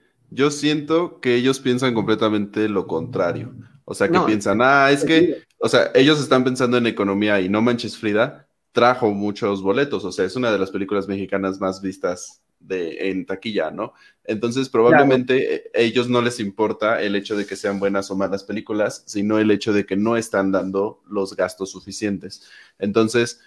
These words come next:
Speaker 1: está mal, obviamente, eso <laughs> está súper mal, ese pedo, o sea, no deberían de hacerlo, pero, pero así como tú o como yo pensamos de, "Ah, no mames, lo quitaron para hacer mejores películas", pues no, obviamente no. <laughs>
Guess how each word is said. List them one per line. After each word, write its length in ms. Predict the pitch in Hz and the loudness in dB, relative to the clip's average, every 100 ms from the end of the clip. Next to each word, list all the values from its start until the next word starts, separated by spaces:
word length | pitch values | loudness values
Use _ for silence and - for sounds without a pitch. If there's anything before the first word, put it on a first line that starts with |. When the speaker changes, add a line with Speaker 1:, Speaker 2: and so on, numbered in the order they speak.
| _ _ _ - | _ _ _ -6
Speaker 1:
está 340 | - 120 160 | 0 4 4
mal, 300 | 139 117 160 | 6 2 2
obviamente, 560 | 135 123 107 101 104 - | 4 6 4 2 -4 -6
eso 160 | 107 104 | -6 -8
<laughs> 20 | |
está 300 | - - - | -8 -10 -6
súper 400 | 147 120 120 113 | -4 -2 -2 -2
mal, 360 | 113 127 123 117 | -2 -2 -2 -4
ese 240 | 110 123 | -4 -6
pedo, 400 | - 117 117 123 | -4 -4 -2 -2
o 20 | |
sea, 140 | 110 104 | 0 0
no 160 | 123 | 2
deberían 380 | 120 98 101 110 | 2 0 -2 -2
de 80 | 98 | -2
hacerlo, 380 | - 101 113 - - - 123 | -4 -4 -6 -8 -16 -6 2
pero, 880 | 120 120 117 117 113 107 98 - _ _ | 6 6 6 6 4 2 -2 -8 _ _
pero 220 | 117 113 | 2 4
así 240 | 117 151 143 | 4 2 0
como 300 | 160 120 135 | 2 2 2
tú 140 | 135 | 4
o 120 | 123 | 2
como 200 | - 98 | 2 -2
yo 140 | 101 107 | 0 -2
pensamos 400 | 110 110 107 95 | -2 -2 -2 0
de, 80 | 90 | 2
"Ah, 180 | 117 | 2
no 100 | 120 | 2
mames, 280 | 113 113 98 | 0 -2 -2
lo 120 | 92 | -4
quitaron 360 | 95 98 113 113 | -4 0 0 2
para 180 | 101 92 92 95 | 2 2 0 -4
hacer 360 | - 104 104 107 | -2 -2 -2 -4
mejores 340 | 101 107 104 | -2 -2 -2
películas", 420 | 95 101 113 127 | -8 -4 -4 -4
pues 140 | 98 104 | -6 -6
no, 200 | 90 - _ _ | -6 -6 _ _
obviamente 460 | 113 123 107 92 | 0 0 0 -4
no. 240 | 92 110 120 - 107 | -2 -2 -2 -10 -10
<laughs> 340 | 131 107 - | -8 -8 -14